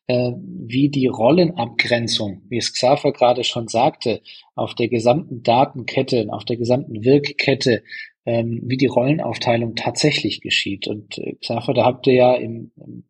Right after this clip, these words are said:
äh, Forschungsprojekt, äh, Verbund Förderprojekt bidirektionales Lademanagement in der Tat explizit,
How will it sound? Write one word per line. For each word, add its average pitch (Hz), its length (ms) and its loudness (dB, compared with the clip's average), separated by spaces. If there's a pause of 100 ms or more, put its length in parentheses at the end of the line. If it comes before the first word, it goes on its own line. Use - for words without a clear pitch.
(100)
äh, - 240 -20 (140)
Forschungsprojekt, - 840 -4
äh, - 140 -12 (440)
Verbund 151 300 2
Förderprojekt 143 540 2
bidirektionales 135 840 0
Lademanagement 127 920 -4 (540)
in 135 160 -2
der 131 140 4
Tat 135 480 2 (140)
explizit, 156 920 0